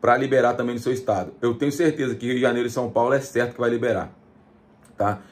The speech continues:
Porque é muito forte a participação dos passarinheiros. O pessoal de Santa Catarina é muito forte também. E o pessoal de, do Paraná também é muito forte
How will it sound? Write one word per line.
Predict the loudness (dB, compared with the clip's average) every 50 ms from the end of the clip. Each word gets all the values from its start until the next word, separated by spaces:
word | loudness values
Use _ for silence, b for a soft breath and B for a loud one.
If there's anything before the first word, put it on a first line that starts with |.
| B B B B
Porque | -10 -8 -6 0 2 2
é | 2
muito | 2 2 2 2 2 0 -8
forte | -6 0 2 2 2 2 0 -8 -18 -20 _ -6
a | -4 -2
participação | 0 0 0 0 0 -4 -4 -2 -4 -6
dos | -6
passarinheiros. | -4 -2 -2 0 0 0 -2 -2 -6 -6 B B B B B B B
O | B
pessoal | 2 2 4 4 4 4 4
de | 2
Santa | 0 -4 0 0 2 4
Catarina | 4 6 6 6 6 6 4 0 -2 0
é |
muito | 0 0 0 0 -2 -2
forte | 2 2 2 2 2 -2
também. | -4 -4 -2 -2 -2 -4 -4 -8 -14 b b b b b b -6 -4
E | -4
o | -2 0
pessoal | 0 -2 -2 0 2 4 4 4 4 2 0 b b b b b b b _ _ _ _ -20 -20 -20 -20
de, | -14 -6 -4 -2 0 2 0 0
do | 0 -2
Paraná | 2 2 4 4 4 2 2 0 0
também | 0 0 0 0 0
é |
muito | 0 2 0 0 0 -2
forte | -2 0 0 0 0 -2 -6 -12 -16 -16